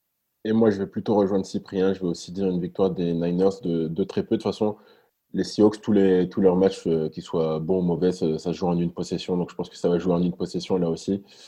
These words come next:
Euh, simplement, j'ai vraiment confiance en, en cette défense des Niners qui, euh, qui a fait un superbe match contre, euh, bon, les receveurs des Patriots ne, ne sont pas les meilleurs de la ligue, loin de là.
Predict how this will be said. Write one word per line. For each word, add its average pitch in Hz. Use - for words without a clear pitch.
Euh, 85
simplement, 95
j'ai 90
vraiment 101
confiance 104
en, 90
en -
cette 90
défense 92
des 98
Niners 92
qui, 80
euh, 73
qui 85
a -
fait -
un 85
superbe 95
match 98
contre, 98
euh, 85
bon, 80
les 87
receveurs 92
des 92
Patriots 95
ne, 80
ne 85
sont 87
pas 101
les 101
meilleurs 95
de 92
la 90
ligue, 98
loin 95
de 90
là. 107